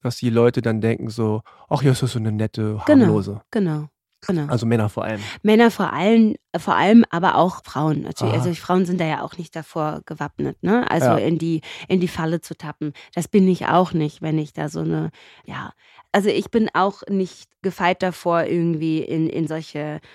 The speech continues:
Speaker 2: Vorurteile zu kippen. Wer ist das schon so, ne? Aber ich glaube, ich, ich hinterfrag mich dann viel, viel schneller als die meisten anderen, gerade weil ich's eben aus der eigenen Erfahrung ganz gut kenne.
Speaker 1: Ja.
Speaker 2: Ja.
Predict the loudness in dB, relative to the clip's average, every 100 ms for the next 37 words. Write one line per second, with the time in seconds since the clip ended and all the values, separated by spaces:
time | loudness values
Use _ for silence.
0 | _ 0 2 2 -2 -6 -4 -6 -8 -12
1 | -8 -8 -8 -8 -6 -8 -8 -12 -10 -10
2 | -12 -10 -6 -4 -4 -6 -18 -2 0 2
3 | 0 0 -2 -2 -6 -8 -2 -2 0 0
4 | 0 0 -2 -2 -2 -2 -4 0 4 4
5 | 4 -2 0 0 2 0 -2 -6 -10 -12
6 | -10 -6 -6 -8 -8 -8 -4 -6 -6 -6
7 | -4 -4 -6 -10 -10 -10 -8 -8 -10 -10
8 | -6 -4 -4 -6 -8 -6 -6 -8 -12 -16
9 | -16 -12 -12 -8 -10 -10 _ -14 -14